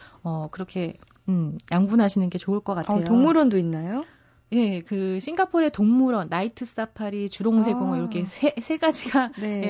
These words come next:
Speaker 1: 예, 대표적으로 많이 가족분들이 가-, 이렇게 가-, 여행 가실 때 많이 둘러보시는 곳이거든요.
Speaker 2: 네.
Speaker 1: 예, 제가 관광지를 별로 안 좋아하는데 사실은 요,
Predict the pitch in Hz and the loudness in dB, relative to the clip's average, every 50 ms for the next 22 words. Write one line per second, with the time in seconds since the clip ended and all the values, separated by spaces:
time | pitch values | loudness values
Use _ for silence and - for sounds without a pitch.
0 | 185 185 180 220 220 - 311 311 302 320 302 269 285 277 269 262 254 240 196 175 | -2 -2 -2 -2 -4 -2 -4 -4 -2 -2 -2 -2 -2 -2 -2 -2 -2 -2 -2 -2
1 | 185 208 202 185 - - - 196 262 269 - 269 247 233 208 185 - - 180 - | -2 -4 -6 -6 -8 -8 -6 -4 -4 -4 -4 -4 -4 -4 -6 -8 -10 -16 -20 -20
2 | - _ - - 190 175 165 - - - - _ - 208 175 170 185 202 202 196 | -20 _ -14 -12 -10 -10 -10 -12 -14 -18 -18 _ -14 -8 -6 -4 -4 -2 -4 -4
3 | 190 185 - 175 - - 170 151 147 165 170 160 - 185 185 202 202 190 170 170 | -6 -8 -10 -12 -12 -10 -10 -10 -8 -8 -10 -10 -8 -6 -6 -6 -6 -6 -8 -10
4 | 170 - 175 165 160 165 160 165 - - - 165 160 202 208 208 202 202 208 208 | -10 -10 -10 -10 -10 -10 -14 -16 -20 -18 -16 -12 -6 -4 -2 0 0 0 -2 -2
5 | 208 208 202 185 185 185 - - _ _ - 202 202 220 233 247 247 - 208 180 | -4 -4 -6 -6 -8 -8 -12 -14 _ _ -10 -4 -2 0 0 0 2 2 0 0
6 | 185 254 277 269 277 269 262 226 214 196 208 180 147 151 170 175 208 208 202 196 | 2 2 0 0 0 -2 -2 -2 -2 -2 0 -2 -2 -2 -4 -4 -4 -4 -4 -4
7 | 185 180 185 214 220 208 226 269 254 - 254 247 254 254 247 240 - - - - | -4 -6 -6 -6 -6 -4 -4 -4 -4 -4 -2 0 0 0 0 -2 -4 -8 -18 -20
8 | - _ - 202 214 220 226 220 | -20 _ -2 0 2 2 2 0